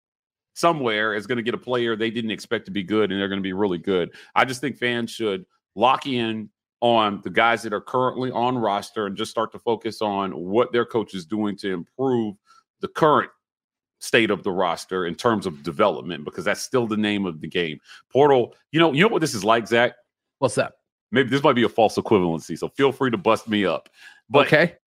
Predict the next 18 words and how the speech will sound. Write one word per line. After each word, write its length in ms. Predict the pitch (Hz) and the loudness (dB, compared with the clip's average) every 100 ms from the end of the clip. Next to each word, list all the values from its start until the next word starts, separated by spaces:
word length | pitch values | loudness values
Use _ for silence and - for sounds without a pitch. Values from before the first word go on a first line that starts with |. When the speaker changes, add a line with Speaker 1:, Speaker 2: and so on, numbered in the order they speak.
| - | -2
Speaker 1:
<laughs> 240 | 147 139 - - - | 0 0 -2 -12 -4
this 460 | 123 226 254 - _ _ | 2 2 0 -8 _ _
feels 540 | _ - 220 214 202 160 | _ -4 2 4 4 0
like 480 | 151 123 110 104 - _ _ _ _ _ _ _ - | 2 2 2 -4 -18 _ _ _ _ _ _ _ -16
how 220 | - 156 135 | 0 0 0
people 720 | - 165 - 143 135 123 120 _ _ _ _ _ _ _ - _ _ _ _ _ _ _ _ - | -6 -6 -2 0 0 -2 -4 _ _ _ _ _ _ _ -20 _ _ _ _ _ _ _ _ 0
acted 640 | 147 143 139 143 127 113 | 4 4 2 0 0 -2
when 580 | 90 131 135 120 113 104 - _ _ _ _ _ _ 135 | -2 2 2 2 0 -4 -12 _ _ _ _ _ _ 4
Auburn 420 | 156 160 160 143 | 4 4 2 2
would 200 | 123 - | -2 -2
constantly 580 | - 143 139 147 139 127 | 0 0 0 -6 -4 -2
go 200 | 131 127 | 0 -2
to 140 | 120 | -4
the 120 | 104 | -12
juco 580 | 87 90 131 127 117 101 | -8 -4 -4 0 -2 0
ranks 500 | 95 95 78 - - _ _ _ _ - | -4 -4 -8 -18 -20 _ _ _ _ -4
to 140 | 131 | -4
find 640 | - 135 120 113 107 98 | 2 2 4 2 -2 -6